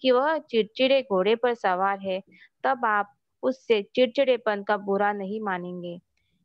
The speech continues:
लेकिन अगर आप इसका बुरा मान जाते हैं और उसके चिड़चिड़ेपन से प्रभावित होकर खुद भी चिड़चिड़े हो जाते हैं, तो इसका मतलब है कि आप भी उसके साथ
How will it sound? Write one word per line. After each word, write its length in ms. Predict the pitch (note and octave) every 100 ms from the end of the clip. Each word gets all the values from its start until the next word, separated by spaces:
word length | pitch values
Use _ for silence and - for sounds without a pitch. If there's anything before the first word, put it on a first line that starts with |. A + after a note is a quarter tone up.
| -
लेकिन 340 | A#3 A#3 C4
अगर 260 | A3+ G#3+ A3
आप 160 | G#3+ G#3+
इसका 300 | G3+ - A3+
बुरा 340 | G#3 G#3 G#3+
मान 380 | G3+ G3+ B3 C4
जाते 440 | A3 F#3 - F#3
हैं 160 | F#3 E3+ _ - -
और 200 | B3+ C4
उसके 320 | G#3 - G#3
चिड़चिड़ेपन 880 | - G#3+ G3 - C4 A#3+ G#3+ G3 G3
से 200 | G3+ F#3
प्रभावित 560 | - F#3+ G3+ A#3+ D4+ G#3
होकर 340 | F3+ - F3+
खुद 320 | - - C#4
भी 180 | A#3+ A3+
चिड़चिड़े 520 | - G3+ F#3 G3+ G3+
हो 220 | F#3+ F#3+
जाते 460 | F#3 F#3+ F3 G3+ G#3
हैं, 200 | A3 B3+ - _ _
तो 60 | C#4
इसका 380 | C4+ - D4 C#4+
मतलब 520 | A#3 G3+ - A#3 A3
है 260 | F#3 G#3 C4 _ _
कि 180 | C#4 C4+
आप 340 | G#3 G#3 G#3 -
भी 220 | G3+ D#4+
उसके 460 | B3 - _ G#3+ G3
साथ 360 | - _ G3+